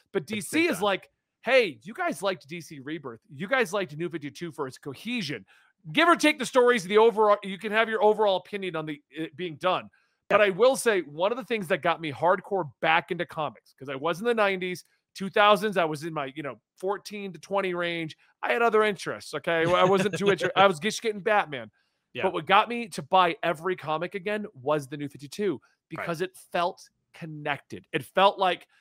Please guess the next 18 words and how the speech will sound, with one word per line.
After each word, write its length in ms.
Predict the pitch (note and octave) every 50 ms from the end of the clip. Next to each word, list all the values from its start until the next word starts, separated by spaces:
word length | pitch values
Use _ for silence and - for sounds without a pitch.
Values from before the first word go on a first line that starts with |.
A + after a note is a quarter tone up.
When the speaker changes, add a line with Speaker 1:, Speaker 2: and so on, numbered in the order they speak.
| _ _ _ _ -
Speaker 1:
"Oh, 160 | G3 G#3+ G#3
if 140 | F#3+ - -
I 100 | G3 F3+
read 500 | F3 E3 D#3+ D#3+ F#3 A3 B3+ C4+ C4+ - -
Superman 560 | - - C#4 C#4+ C#4 A#3+ G#3 G3+ F#3+ F3+ F3+ _ -
and 320 | G#3+ B3 C#4+ D#4+ D4 F3+
Batman, 520 | D3+ F#3+ E3+ D3+ C#3+ C#3 C#3+ C#3 C3+ C3+ C#3+ - -
I'll 220 | E3 F#3 G3+ F#3+
get 220 | D3+ - A3+ A3+
more 260 | F#3 E3 E3 E3+ F#3 D#3+
context 720 | - - - G#3+ A3+ A#3 A3 - - E3 D3 - - -
to 60 | - D#3+
what's 340 | C3+ C#3+ F3+ F3+ - -
going 320 | - - F#3 F3 E3+ D#3+ D#3+
on 180 | D#3+ D#3+ D#3
in 100 | D3 C#3+
Batman's 500 | B2+ C#3+ C#3+ D3 C#3 C#3+ C#3+ C3+ B2+ G#2
world." 420 | G#2+ G#2+ A#2 C3+ C3 A2+ G2 F2